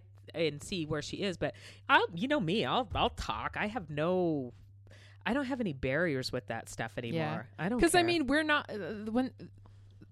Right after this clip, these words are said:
Speaker 2: I don't think it matters that it's not Sacramento. I mean, we're close enough. Like, it's
Speaker 1: And who
Speaker 2: Reno.
Speaker 1: doesn't know about Reno in a way, in an off way?
Speaker 2: Mm-hmm.
Speaker 1: And Reno has an odd, uh, reputation.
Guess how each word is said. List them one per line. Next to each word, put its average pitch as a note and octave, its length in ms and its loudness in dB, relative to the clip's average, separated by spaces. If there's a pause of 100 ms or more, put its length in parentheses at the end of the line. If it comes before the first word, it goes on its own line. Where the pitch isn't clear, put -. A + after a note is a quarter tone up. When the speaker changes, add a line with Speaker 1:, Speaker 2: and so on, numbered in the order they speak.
(100)
Speaker 2:
I A3 100 -2
don't C#4 140 -4
think C#4 120 -8
it - 100 -4
matters F3 480 -2
that F3 160 0
it's - 320 -6
not F3 300 -2
Sacramento. E3 680 -2
I F#3 80 0
mean, F3+ 180 -2
we're G3+ 120 -2
close F#3 360 -4
enough. D3+ 340 -6
Like, B2 200 -4
it's - 360 -8
Speaker 1:
And A#3 160 8
who C#4 420 10
Speaker 2:
Reno. F3 200 -2
Speaker 1:
doesn't E3 640 2 (400)
know D#3+ 300 6
about D3 360 0
Reno C3 600 -2 (240)
in E3 160 4
a C3+ 60 4
way, C3 440 4
in D3 240 -2
an C3+ 160 -2
off E3+ 360 0
way? C#4 460 2
Speaker 2:
Mm-hmm. F3+ 380 -2
Speaker 1:
And F3 160 2
Reno G#3+ 240 4
has G3 220 0
an C#3+ 160 2
odd, E3+ 500 -2 (120)
uh, A2+ 100 -4
reputation. E3+ 880 -2